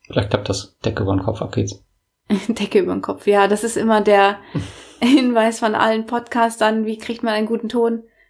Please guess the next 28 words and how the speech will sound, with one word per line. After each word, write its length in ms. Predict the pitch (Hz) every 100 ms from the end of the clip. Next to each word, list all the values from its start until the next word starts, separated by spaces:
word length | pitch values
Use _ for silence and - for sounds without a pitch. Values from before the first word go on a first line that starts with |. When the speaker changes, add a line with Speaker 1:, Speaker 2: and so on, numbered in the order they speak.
| _
Speaker 2:
Decke 200 | 220 -
über 140 | 226 214
den 40 |
Kopf. 260 | 208 233 - -
Oder 260 | 294 247
man 160 | 220 208
sitzt 240 | 214 -
im 100 | 214
Kinderzimmer, 540 | - 247 214 - 214 196
weil 100 | 196
es 80 |
einfach 280 | - 202 196
vollgestopft 680 | - 226 208 202 208 196 -
ist 140 | 185
mit, 360 | 190 185 190 -
mit, 380 | 196 185 - 190
äh, 340 | 180 196 240
Spielsachen. 640 | - 202 175 170 175 - _
Speaker 1:
Ja, 220 | - -
so 140 | - 113
wie 100 | 104
wir, 140 | 95
genau. 300 | 95 - - _
Speaker 2:
Und 160 | 202
Kissen 460 | - 233 226 214 208
und 220 | 190 -
<clears throat> 0 |
Kuscheltieren. 840 | - 220 220 208 208 190 190 190